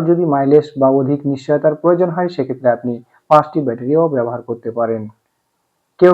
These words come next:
কেউ তিনটি ব্যাটারিও ব্যবহার করে থাকেন। ব্যাকআপ ক্ষমতা, ইলেকট্রিক বাইকে দুইশো পঞ্চাশ ওয়াট মোটর লাগানো হয় এবং যদি চারটি ব্যাটারি লাগান সেক্ষেত্রে আপনি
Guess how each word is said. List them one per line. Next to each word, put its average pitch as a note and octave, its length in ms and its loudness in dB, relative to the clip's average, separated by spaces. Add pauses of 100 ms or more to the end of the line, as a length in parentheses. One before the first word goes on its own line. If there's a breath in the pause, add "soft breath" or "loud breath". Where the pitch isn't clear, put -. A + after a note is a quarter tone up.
কেউ F3+ 120 4 (100)
তিনটি C#3 300 0
ব্যাটারিও C3+ 440 0
ব্যবহার B2+ 240 -2 (100)
করে C3 260 -2
থাকেন। A#2 280 -8 (1300 soft breath)
ব্যাকআপ D#3+ 460 6
ক্ষমতা, A#2+ 320 -2 (120)
ইলেকট্রিক F#3 320 2 (100)
বাইকে C#3+ 340 4 (200)
দুইশো D#3 240 2 (140)
পঞ্চাশ E3 380 0
ওয়াট F3 180 2 (100)
মোটর C3+ 260 0 (400 soft breath)
লাগানো C3 380 2
হয় A2 200 -4 (880)
এবং C#3+ 240 2
যদি C#3 160 0 (100)
চারটি C3+ 300 0
ব্যাটারি C3+ 320 0 (100)
লাগান A#2+ 280 -2
সেক্ষেত্রে E3+ 360 0
আপনি F3 120 -2